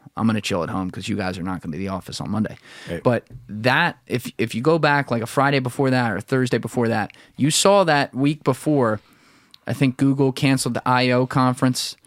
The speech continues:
Speaker 2: Yeah.
Speaker 1: You saw South by Southwest get canceled as well. And I remember getting a call from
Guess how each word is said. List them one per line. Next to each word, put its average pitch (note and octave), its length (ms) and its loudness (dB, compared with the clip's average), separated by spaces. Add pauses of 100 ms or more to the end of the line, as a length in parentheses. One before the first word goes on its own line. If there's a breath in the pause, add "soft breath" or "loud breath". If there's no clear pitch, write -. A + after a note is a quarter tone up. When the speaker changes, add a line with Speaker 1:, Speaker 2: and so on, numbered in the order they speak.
Speaker 2:
Yeah. G#2+ 200 2
Speaker 1:
You A#2+ 100 -4
saw B2 240 2
South B2 420 2
by B2 380 2 (240 loud breath)
Southwest B2 640 0 (360 loud breath)
get B2 180 0
canceled B2 500 0 (140)
as A#2 160 0
well. B2 360 2 (140)
And B2 120 2
I B2 40 4
remember C#3 320 4
getting B2 180 0
a A#2+ 40 0
call B2+ 320 2
from A#2 420 2